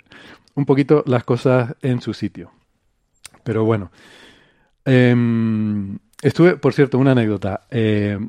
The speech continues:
va, bueno, eh, no hago spoiler, eh, si digo que vamos a hablar del tema este de, de los ovnis, los aliens, los U A Ps, toda esta movida que se ha formado.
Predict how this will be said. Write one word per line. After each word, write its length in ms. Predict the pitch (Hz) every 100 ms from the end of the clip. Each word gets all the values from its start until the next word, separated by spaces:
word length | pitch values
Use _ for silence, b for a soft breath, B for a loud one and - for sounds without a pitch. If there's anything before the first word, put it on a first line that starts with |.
| - 131
va, 100 | 147
bueno, 280 | 120 107 85 -
eh, 360 | - 123 123 139 117
no 140 | 127
hago 160 | 127 123
spoiler, 480 | - 139 135 143 151
eh, 320 | 113 101 98
si 160 | -
digo 260 | 104 110 120
que 140 | 113 104
vamos 460 | 117 117 107 104
a 40 | 107
hablar 260 | 107 107
del 140 | 107 104
tema 260 | 113 107
este 260 | 110 - 110
de, 320 | 104 107 104
de 220 | 117 110 104
los 240 | 101 98 -
ovnis, 540 | 135 127 131 127 131
los 180 | 113 104
aliens, 360 | 135 131 127 117
los 140 | 107
U 140 | 120 123
A 80 | 120
Ps, 280 | 131 139 - B B B -
toda 140 | 113
esta 140 | 107 117
movida 340 | 113 117 117
que 80 | 113
se 120 | -
ha 60 | 113
formado. 440 | 120 117 127 143